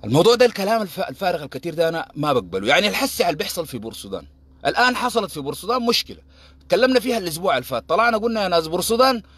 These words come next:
حميتي ده حيستولي على الموانئ حقتكم. إذا أنتوا سمحتوا بالحاجة دي تحصل، السودان كله ضاع وأنتوا ضعتوا." فقام تاني يوم طلع ترك، قال: "يا أخي، حنكون تحالف بين الوسط والشرق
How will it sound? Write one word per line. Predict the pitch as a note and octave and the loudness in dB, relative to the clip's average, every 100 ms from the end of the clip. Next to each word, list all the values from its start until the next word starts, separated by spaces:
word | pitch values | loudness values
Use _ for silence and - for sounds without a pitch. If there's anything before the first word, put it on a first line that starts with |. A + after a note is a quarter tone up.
| - - - | -20 -20 -14
حميتي | - F3 F#3+ A#3+ | -6 -4 -2 -2
ده | A#3+ | -2
حيستولي | G3+ - B3 A#3 | -4 4 6 6
على | F3+ E3+ | 4 0
الموانئ | E3+ F#3+ G#3+ F#3 | 2 2 2 -2
حقتكم. | - C#3+ - - G2+ - | -6 -6 -8 -10 -12 -6
إذا | D#3+ F#3 A3 | 2 4 4
أنتوا | C4+ A3 | 2 0
سمحتوا | A3 A3 B3+ - G#3 | 2 4 4 0 0
بالحاجة | F#3 - A#3+ A3 G#3 | 0 2 2 4 2
دي | B3+ | 0
تحصل، | C#4 A#3+ C#4 A3 - - - - D3 | 0 0 0 0 -2 -16 -20 -12 -12
السودان | D#3+ G#3 B3 | -6 -2 0
كله | A3+ B3 A3 | 0 -2 0
ضاع | A#3 A3 | 2 2
وأنتوا | C#4 A3+ F3 | 2 0 -4
ضعتوا." | D#3 - _ _ _ - - _ | -8 -10 _ _ _ -20 -20 _
فقام | E3+ F#3+ D4+ C4+ B3+ A#3 | 0 4 4 2 -2 -4
تاني | G3 G#3+ | -4 2
يوم | B3 B3+ A#3+ - | 2 2 -2 0
طلع | A#3 G3 | 2 2
ترك، | - F3+ D#3+ - _ _ - - | 2 0 0 -10 _ _ -20 0
قال: | F#3 B3 | 4 4
"يا | C4 | 4
أخي، | - | 0
حنكون | A3 G#3 B3 A#3+ A3 F#3+ | -4 2 4 4 0 -4
تحالف | F#3+ - B3+ E3+ C#3 A#2 | -4 0 4 4 2 -6
بين | B2+ C3 | -4 -2
الوسط | C3 E3+ A#3+ C4+ - _ _ _ A#2 | 0 2 2 0 -6 _ _ _ -8
والشرق | B2+ - A#3 C#4 | -4 4 4 4